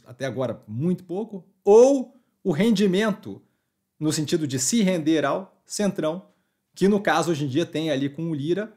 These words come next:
o controle de uma parte considerável do que acontece ou não acontece no governo brasileiro nesse momento, certo?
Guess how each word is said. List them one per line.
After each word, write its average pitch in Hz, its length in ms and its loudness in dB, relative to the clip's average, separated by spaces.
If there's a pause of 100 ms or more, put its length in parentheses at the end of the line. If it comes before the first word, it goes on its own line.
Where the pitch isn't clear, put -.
(200)
o 208 160 -10
controle 185 540 0
de 127 80 -6
uma 135 160 -4
parte 147 400 -6
considerável 160 800 -4 (240)
do 160 120 -2
que 196 120 0
acontece 165 580 0
ou - 20 -8
não 156 100 -6
acontece 131 440 -6
no 147 80 -10
governo 135 300 -6
brasileiro 131 340 -6
nesse 131 180 -12
momento, 120 380 -16
certo? 101 240 -14